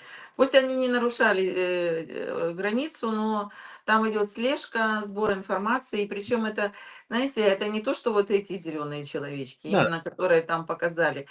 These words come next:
Speaker 1: Там есть ещё что-то, что собирает информацию, реакция, да, вот это вот всё-всё-всё. Это всё не просто так.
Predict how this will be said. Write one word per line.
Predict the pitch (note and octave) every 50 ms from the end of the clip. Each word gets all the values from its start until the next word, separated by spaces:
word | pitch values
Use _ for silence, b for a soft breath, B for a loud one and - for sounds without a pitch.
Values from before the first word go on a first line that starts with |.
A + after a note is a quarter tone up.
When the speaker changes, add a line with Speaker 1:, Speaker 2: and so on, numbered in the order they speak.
| B B B B B _
Speaker 1:
Там | - A3+ A#3 A#3+
есть | B3 B3 B3+ A#3+ A3+ - - -
ещё | - A3 G3+ - B3+ A3+ G#3+
что-то, | G#3+ - - D4+ D#4 D4+ - G3+
что | G#3 - - G#3 G3+ G3
собирает | G3 - - - - G#3 G3+ G#3 A3 G#3+ G#3 G3 F#3+ F3 G3+
информацию, | F#3 F#3+ - - G3 G#3 A3+ B3+ C4 - - F#3+ G3
реакция, | G#3 B3 B3+ A#3+ A3+ A3+ A3+ A3+ - - - F#3+ F3+ F3+
да, | F3 F3+ G3+ G#3 G3+ G3+
вот | F3+ F3+ F3 E3+
это | F#3+ F3+ - F3 E3+
вот | E3 E3 E3 E3 -
всё-всё-всё. | - - - G#3 G#3 G3+ - G3+ G3+ G3+ - - G3 B B B B B B B B B -
Это | B3 A3 A#3 B3
всё | B3+ - C4 B3
не | A3+ G#3+
просто | G#3 F#3+ F#3+ G3+ - - F#3
так. | F3 - D#3+ C#3+ C3+ - -